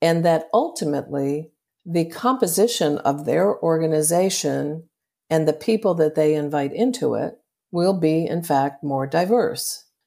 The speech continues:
And for them, diverse is a broad definition of younger people,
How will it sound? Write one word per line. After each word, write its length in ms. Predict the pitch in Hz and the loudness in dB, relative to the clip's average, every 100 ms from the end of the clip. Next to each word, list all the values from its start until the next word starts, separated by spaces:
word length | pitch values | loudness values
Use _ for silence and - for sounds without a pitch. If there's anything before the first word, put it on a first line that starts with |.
| _ | _
And 180 | 139 143 | -4 -4
for 200 | - 151 | -2 0
them, 320 | 143 147 170 | 2 2 2
diverse 500 | 175 175 156 151 151 | 0 0 2 2 2
is 240 | - 147 143 | 2 2 2
a 80 | |
broad 640 | 143 - 139 139 143 151 147 | -2 0 2 4 4 0 -2
definition 680 | 139 - 208 294 - - - | -6 -4 -2 -2 -4 -8 -6
of 200 | 127 143 _ | -8 -8 _
younger 440 | 147 139 131 139 151 | -10 -6 -4 -2 -4
people, 560 | - 202 - 269 294 | -2 -4 -2 -4 -4